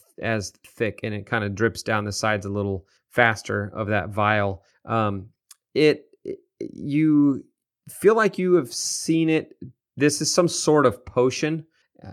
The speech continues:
it's hard for you to know. You're not really versed on what potions do what based on looking at them, but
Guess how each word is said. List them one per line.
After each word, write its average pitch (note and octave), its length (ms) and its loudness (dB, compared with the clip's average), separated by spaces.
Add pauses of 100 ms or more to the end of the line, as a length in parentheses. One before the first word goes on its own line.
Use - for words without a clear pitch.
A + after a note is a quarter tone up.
it's C3 200 -2
hard C#3+ 360 6
for D3 100 0
you C#3 140 2
to B2 80 0
know. A#2 320 0
You're C3 160 2
not D3 200 2
really A#2+ 260 2
versed A2+ 420 0
on G#2+ 260 -2
what A2+ 160 4
potions A2 480 -2
do A2 180 0
what G#2+ 280 0
based G#2+ 240 -4
on G#2 180 -6
looking A#2+ 300 -6
at B2+ 140 -8
them, C#3+ 260 -4 (240)
but A2+ 440 0